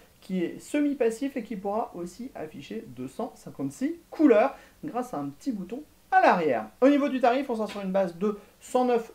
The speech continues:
euros environ. On vous propose de la découvrir, c'est tout de suite, c'est maintenant, c'est sur Cocotte T V. On découvre donc l'alimentation Took Power Grand Series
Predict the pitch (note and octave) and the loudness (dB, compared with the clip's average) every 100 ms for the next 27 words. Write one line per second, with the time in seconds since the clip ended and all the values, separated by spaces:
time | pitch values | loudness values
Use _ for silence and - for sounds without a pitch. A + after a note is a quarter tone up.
0 | - A3 C4 E4+ - - D#4 F4+ D#4+ A3+ | 4 6 6 2 -8 0 4 6 8 6
1 | - - - D4 D#4+ D4 D4+ C#4 A3+ C4 | 4 -2 2 6 6 4 2 2 4 6
2 | A#3+ A3+ G3+ F#3 C4+ - B3 A#3 F#3+ E3+ | 6 6 0 0 0 -2 -4 -4 -6 -10
3 | - F4 E4 A#3 - F#3 G#3 G#3+ E4 F4 | -8 -2 0 0 0 -8 -6 -8 -6 0
4 | A3+ G#3 - D3+ G#2 - _ _ _ _ | 0 0 -6 -8 -8 -16 _ _ _ _
5 | _ _ - - - C4 C#4 C#4+ C4+ C#4 | _ _ -20 -10 4 6 6 2 6 8
6 | C4 C4 B3+ B3+ C4 B3 B3 A#3+ - A#3+ | 10 8 8 4 6 4 4 2 2 0
7 | G3+ G3+ C4+ C4 B3+ A3+ F#3+ - - D3+ | 0 -4 -6 -4 2 4 4 0 -6 0
8 | G#3 G3+ D3+ - - A#3+ G#3 G#3+ A3+ | 0 0 -4 -4 2 4 4 4 2